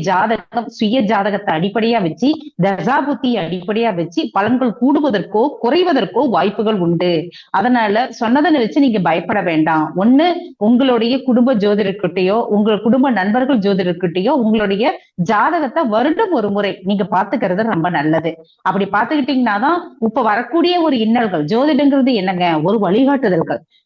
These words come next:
நான் ஒரு கண்ணாடி பிம்பம் மாதிரி வரக்கூடிய ஒரு விஷயத்த நமக்கு தெரிவிக்க போகுது. இதெல்லாம் இப்படி இருக்க போகுதுப்பா, நீ கொஞ்சம் எச்சரிக்கையா இரு அப்படிங்கிறது தானே தவிர உங்களை பயப்படுத்தி விடுறதுக்கோ இல்ல வந்து ஆஹா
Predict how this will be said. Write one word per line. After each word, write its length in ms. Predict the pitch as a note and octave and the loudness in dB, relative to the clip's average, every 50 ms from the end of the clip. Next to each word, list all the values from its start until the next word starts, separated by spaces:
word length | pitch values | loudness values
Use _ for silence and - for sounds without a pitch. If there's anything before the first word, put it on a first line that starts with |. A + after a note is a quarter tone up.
| - | -6
நான் 320 | - F#3 F#3+ F#3 F3+ F3 F3+ F3 | -4 -2 0 0 -2 -2 -4 -4
ஒரு 160 | F#3 G#3 G#3 G3+ F#3 G3+ | -2 -2 -2 -2 -2 -2
கண்ணாடி 440 | - G#3+ G3 A3 B3+ C#4+ B3+ A#3+ F#3 | -4 -2 0 0 0 2 2 0 0
பிம்பம் 400 | D#3+ G3 G3+ A3 A#3 A#3 A3 G3+ | 0 2 2 2 2 2 2 2
மாதிரி 260 | F#3+ F#3 F3 F3+ D#3+ - D#3 | 0 0 0 -2 -6 -6 -4
வரக்கூடிய 440 | D#3+ F3+ A3+ C#4+ D4 - F4+ F4+ F4 E4 | -4 -2 -2 -2 0 0 0 2 2 2
ஒரு 120 | D#4 B3+ | 0 0
விஷயத்த 420 | G#3 A3+ - - D#4 C#4+ - D4+ E4+ A#4 - - - _ - | 0 -2 0 0 -2 -2 0 0 -2 -2 -2 -8 -20 _ -4
நமக்கு 300 | - B3 C4+ D4+ C4+ - E4 | 0 0 2 2 0 -2 0
தெரிவிக்க 420 | - C#4 C#4+ F4+ G#4 F#4+ - E4 | 2 2 4 4 4 2 2 0
போகுது. 280 | - - F3+ F3 D#3 E3 E3 | -2 0 0 -2 -2 -2 -2
இதெல்லாம் 340 | F3 F3 G3 F#3+ G3+ C4+ E4+ | 0 0 2 2 2 2 0
இப்படி 200 | - - A3+ A#3 | 0 0 0 0
இருக்க 180 | A#3 A3+ A#3 C#4+ | 0 -2 -2 -2
போகுதுப்பா, 340 | - B3+ A#3 A3 A3 A#3+ F#4 | -2 0 0 0 0 -2 -2
நீ 80 | G#4+ G#4 | -2 -2
கொஞ்சம் 280 | - C4+ A#3 G3+ A3 G3 | -2 -2 -2 0 0 -2
எச்சரிக்கையா 500 | F3 - B3 B3+ A#3 - B3 B3 A3+ F3 | -2 -2 -2 -2 0 0 0 2 2 2
இரு 120 | D#3+ E3 E3+ | 0 0 0
அப்படிங்கிறது 520 | D3 D#3 E3+ F#3 A#3 B3 B3 B3+ A#3 G3+ | -2 0 0 0 2 2 2 2 0 0
தானே 200 | G3 A3 A#3 C4+ | 0 0 0 -2
தவிர 260 | B3 - F3 D#3 D#3 E3+ F3+ F3+ - - - - _ - | -4 -4 -4 -2 0 0 -2 -2 -4 -8 -20 -18 _ -2
உங்களை 260 | F3+ F#3 G3 F#3+ G3 E3+ D#3 | 0 2 2 2 2 0 0
பயப்படுத்தி 600 | E3+ E3+ E3+ F#3 A#3 A#3+ - - C#4+ C4 C#4 B3 | 0 0 0 0 -2 0 0 0 0 0 2 0
விடுறதுக்கோ 540 | A3 G3 G3 F#3 F#3+ G3 F#3 F3+ F#3 F3+ F#3 G3 G#3 G3 G#3 | 0 0 0 -2 -2 -4 -4 -2 0 0 0 2 0 0 0
இல்ல 180 | G3 G#3 A3+ A#3 A3+ | 0 0 2 2 2
வந்து 260 | G#3+ G#3+ G3 G3+ B3 C#4+ - C#4 - - C#3+ D3+ | 0 0 0 0 0 -2 -2 -4 -10 -6 -2 0
ஆஹா 260 | F#3 G#3 A3+ B3+ C#4+ | 2 2 2 2 2